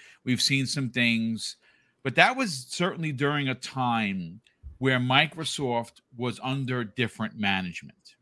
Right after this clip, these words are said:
right? That, that same management, every piece of that management no longer exists here in twenty twenty-three. Uh, it is a Phil Spencer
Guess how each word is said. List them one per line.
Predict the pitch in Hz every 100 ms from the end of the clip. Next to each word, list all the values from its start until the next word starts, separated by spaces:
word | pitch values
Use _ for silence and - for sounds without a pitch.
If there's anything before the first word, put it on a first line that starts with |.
| -
right? | 95 98 -
That, | 131 151 143
that | 156 -
same | - 196 214 180
management, | 156 151 139 - 101 -
every | 143 160 156 170 - _
piece | - 156 139 110 - -
of | 120 117 113
that | 117 117
management | 113 117 113 110 104 98 92
no | 120 135
longer | 202 190 143 143 143 135 107 98 95 92 _ _ _ -
exists | 117 101 98 127 104 - - - - - - _ _ _ _
here | _ 135 127 117 113 -
in | 120 120 113 107 _ _ -
twenty | 131 117
twenty-three. | 104 - 104 98 - 101 67 - _ _ _ _ 104
Uh, | 104
it | 131 139
is | 127
a | 117
Phil | - - 165 175 175 -
Spencer | - - 143 143 - 143 131